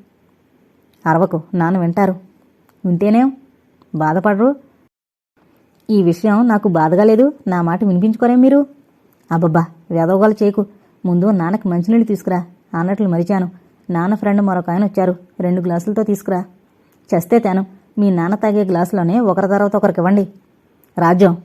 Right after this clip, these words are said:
నోరు మూసుకో, అవతల ఎండలో పెద్దాయన వచ్చి కూర్చుంటే." మాటలు ఆగిపోయాయి.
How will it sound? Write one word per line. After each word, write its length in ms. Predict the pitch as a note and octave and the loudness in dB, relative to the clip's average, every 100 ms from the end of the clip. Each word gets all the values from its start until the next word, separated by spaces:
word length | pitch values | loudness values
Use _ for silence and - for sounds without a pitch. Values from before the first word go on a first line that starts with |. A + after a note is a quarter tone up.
| _ | _
నోరు 200 | F#3+ G#3+ | 4 6
మూసుకో, 320 | A3 F#3 F3 D#3+ _ _ _ E3 | 4 2 -4 -6 _ _ _ -4
అవతల 300 | E3+ G3 G#3 | -2 0 0
ఎండలో 320 | F3 F#3 G3+ | 0 0 0
పెద్దాయన 360 | F#3 E3 G3 | -2 -2 0
వచ్చి 140 | A3 - | 0 -2
కూర్చుంటే." 480 | G#3+ F3 F3 E3 E3 - _ _ _ _ _ _ | -4 0 -2 -2 -4 -10 _ _ _ _ _ _
మాటలు 400 | F3+ D#3+ E3+ G3 | -6 -4 -4 -4
ఆగిపోయాయి. 600 | F3 F3+ F#3+ D#3+ D#3+ E3+ | -4 -4 -4 -4 -2 -6